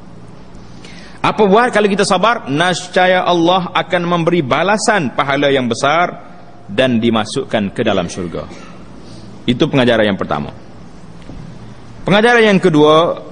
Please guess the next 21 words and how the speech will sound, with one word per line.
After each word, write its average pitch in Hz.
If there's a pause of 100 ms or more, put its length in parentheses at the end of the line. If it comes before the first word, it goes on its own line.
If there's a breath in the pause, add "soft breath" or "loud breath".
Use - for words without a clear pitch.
si-, -
setiap 196
anak-anak 196
yang 185
dilahirkan 143
itu 147 (320)
bersih 151 (1040 loud breath)
dan 147
kedua 151
orang 151
tuanya 147
yang 139
akan 135
menentukan 151
sama 151
ada 143
mereka 143
menjadi 135
orang 131
yang 123
beriman 131